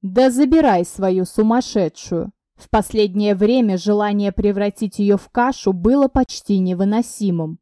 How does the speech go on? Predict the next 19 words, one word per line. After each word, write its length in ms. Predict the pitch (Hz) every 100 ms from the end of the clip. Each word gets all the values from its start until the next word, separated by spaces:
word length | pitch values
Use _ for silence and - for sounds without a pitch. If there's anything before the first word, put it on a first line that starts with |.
| _
Наконец-то 760 | 190 185 208 208 180 - - 208
избавился. 920 | 196 185 185 175 175 175 - 190 185 _ _ _ _ _ 208
«Зря 460 | 190 247 294 302
ты 200 | - 180
так!» 480 | - 175 165 _ _ _
Я 260 | 180 190 180
укоризненно 760 | 170 185 180 220 233 240 226
посмотрела 800 | - 190 - 175 - 180 175 170
на 160 | 180 185
тёмный 460 | - 180 170 170 170
силуэт. 720 | - 190 196 190 165 - _ _ _
«На 160 | 214 240
самом 380 | - 285 285 269
деле 400 | 254 330 269 196
Мина 340 | 233 269 269
хорошая, 720 | - 285 285 226 170 - 165 - _
просто 380 | 254 339 - 294
ворчливая 800 | 226 220 - - 208 202 180 175
немного». 680 | 180 185 185 175 160 156